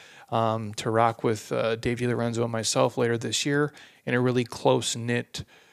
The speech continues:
uh, community of people who are just, you know,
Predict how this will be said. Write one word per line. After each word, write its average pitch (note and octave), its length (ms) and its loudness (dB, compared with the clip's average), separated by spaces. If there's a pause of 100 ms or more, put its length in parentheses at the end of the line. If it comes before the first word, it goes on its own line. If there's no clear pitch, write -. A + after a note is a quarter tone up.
(280)
uh, A2+ 360 -8
community B2 440 -2
of A2+ 100 -2
people A2+ 400 -4
who A2+ 120 0
are G#2+ 120 0
just, A2 260 -6 (100)
you B2 120 -10
know, G#2+ 240 -6